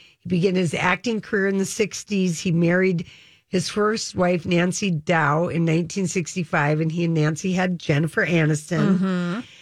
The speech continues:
Speaker 1: And they lived in New York City. They got divorced in nineteen eighty, and then he married this woman named Sherry Rooney and became a stepdad to her son, John Malick. And they had another son together, and they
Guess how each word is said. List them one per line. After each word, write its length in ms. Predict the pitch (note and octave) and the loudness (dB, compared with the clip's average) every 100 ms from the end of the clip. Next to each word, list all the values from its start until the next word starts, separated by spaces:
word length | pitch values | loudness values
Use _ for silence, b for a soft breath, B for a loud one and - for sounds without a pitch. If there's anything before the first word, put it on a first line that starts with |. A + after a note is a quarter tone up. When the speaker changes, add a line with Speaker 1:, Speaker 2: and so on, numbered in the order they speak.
| B - | B 0
Speaker 1:
And 560 | F#3 E3+ F3 E3+ F3 - - | 2 4 2 2 -2 -6 -6
they 200 | E3 F3 | 0 2
lived 260 | F#3 F3 G#3+ | 2 2 0
in 120 | G#3 | 2
New 60 | G3 | 2
York 260 | G3 G3 | 0 -2
City. 640 | - G3+ F3 F3+ F3+ F#3 B B B B B - | -4 -2 2 2 2 0 B B B B B -2
They 120 | E3 | 2
got 180 | F3 E3 | 2 0
divorced 500 | E3 F3+ G3 G#3+ A#3 | 0 2 0 0 -2
in 160 | G3+ | 0
nineteen 500 | F#3+ F#3 F3+ G#3 F#3+ | 2 0 -2 -2 -2
eighty, 640 | B2+ F#3 F3+ E3+ F3+ F3 | 0 2 2 2 2 2
and 160 | C#3 E3+ | 0 2
then 140 | F3 | 2
he 140 | F3+ F#3+ | 2 2
married 580 | F3 E3 E3+ E3+ F3 D3 B B B | 2 2 2 2 0 -2 B B B
this 180 | F3 E3+ | -6 -2
woman 240 | F#3+ F3 E3+ | 0 2 4
named 260 | D#3+ E3 | 2 2
Sherry 540 | C#3 - G3 D#3+ E3+ D#3+ | -2 -4 0 2 2 2
Rooney 760 | D3+ D#3+ F3 E3+ D#3 D3 C#3+ | 2 2 4 4 4 2 0
and 160 | E3 D#3 | -2 -2
became 340 | D3+ F#3 D#3+ | -2 -2 -2
a 40 | |
stepdad 960 | C#3+ - - G3+ F3+ D#3 D3+ C3+ C3+ C#3+ | -2 -4 -4 -4 -4 -2 0 2 0 -4
to 200 | - D3 | -2 -2
her 320 | - D3 F3+ | -2 -2 0
son, 460 | E3 - D#3 C#3+ C#3 | 0 0 2 2 2
John 300 | D3+ C#3+ D3+ | 2 2 2
Malick. 380 | C#3+ D#3 C#3 - B B B B | 2 2 0 -4 B B B B
And 140 | - E3+ | 0 2
they 80 | E3+ | 2
had 120 | D#3+ | 2
another 420 | E3 F3+ F#3+ G3+ | 2 2 2 0
son 280 | - F3 E3 | 0 0 2
together, 580 | D3+ D#3+ D3+ D3+ D3+ - | 2 2 2 2 0 -2
and 280 | E3 D#3+ D3 | 0 0 2
they 440 | E3+ E3+ F3 D3+ | 2 4 2 -2